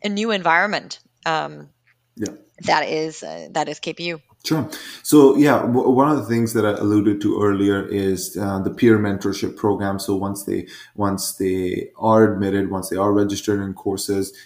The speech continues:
Speaker 2: they will be assigned someone, um, a peer mentor. And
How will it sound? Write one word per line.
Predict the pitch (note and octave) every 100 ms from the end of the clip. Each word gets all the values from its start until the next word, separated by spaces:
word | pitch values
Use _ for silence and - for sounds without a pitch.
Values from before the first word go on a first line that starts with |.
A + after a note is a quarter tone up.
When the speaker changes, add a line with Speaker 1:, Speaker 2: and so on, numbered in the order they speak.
| -
Speaker 2:
they | G#2
will | G2+ A2
be | A2
assigned | G#2+ - G2 F#2+ F#2+ -
someone, | - G2+ F#2+ F#2 F#2 F2+ -
um, | G2 E2+ E2+ _ -
a | - -
peer | - A#2+ G#2
mentor. | G2 F#2+ C3 D3
And | F#2 F2+